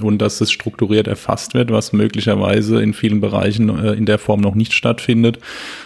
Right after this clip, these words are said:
um einfach systematische Probleme zu erkennen. Ob möglicherweise, ähm, das besonders einzelne Kliniken oder einzelne Teilbereiche in Kliniken möglicherweise betrifft, die, äh, häufig, ähm, ihre Kapazitäten als überlastet melden,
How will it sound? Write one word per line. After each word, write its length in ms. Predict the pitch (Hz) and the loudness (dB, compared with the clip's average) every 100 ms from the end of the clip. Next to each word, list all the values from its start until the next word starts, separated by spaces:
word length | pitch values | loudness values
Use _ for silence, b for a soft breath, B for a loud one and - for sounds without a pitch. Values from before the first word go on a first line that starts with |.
| B | B
um 240 | 117 110 | 0 2
einfach 360 | 107 107 107 110 | 2 0 0 -2
systematische 720 | - 110 - 92 92 104 107 | 0 -2 0 -2 0 -2 -4
Probleme 480 | - 98 101 98 98 | -4 -4 -2 -2 -4
zu 160 | - | -4
erkennen. 380 | 104 - 95 95 | -6 -4 -4 -2
Ob 120 | 104 | -2
möglicherweise, 1040 | 110 107 107 104 104 104 104 107 110 107 110 | 0 0 0 -2 0 2 2 2 2 2 2
ähm, 280 | 107 101 101 | 2 0 0
das 320 | 104 - - - | -2 -2 -8 -8
besonders 500 | - 110 107 113 - | -2 0 2 2 0
einzelne 440 | 104 110 - 104 | 0 0 0 -2
Kliniken 460 | - 117 131 127 117 | 0 0 2 2 0
oder 260 | 104 110 | 2 0
einzelne 400 | 107 107 - 101 | 2 0 0 -2
Teilbereiche 760 | - 113 123 123 113 113 117 110 | 0 0 0 0 0 0 0 0
in 140 | 110 | -2
Kliniken 460 | 110 117 110 107 110 | 0 0 2 2 2
möglicherweise 800 | 107 107 107 - 104 107 107 104 | 2 0 -2 -2 0 0 0 -2
betrifft, 500 | 101 - 110 - - | -4 0 -2 -2 -2
die, 220 | 104 104 | 2 2
äh, 240 | - 104 | 2 2
häufig, 640 | 101 113 131 - 123 - - | 4 2 2 2 0 0 -2
ähm, 340 | 104 110 104 | 0 0 0
ihre 440 | 110 107 107 104 101 | 0 2 2 0 -2
Kapazitäten 840 | - 101 110 - 101 107 107 110 | -2 -2 0 -2 2 2 2 0
als 240 | 107 101 | 0 -2
überlastet 560 | 104 101 101 104 - 113 | 0 2 2 0 -2 0
melden, 420 | 110 110 110 113 | 2 2 2 0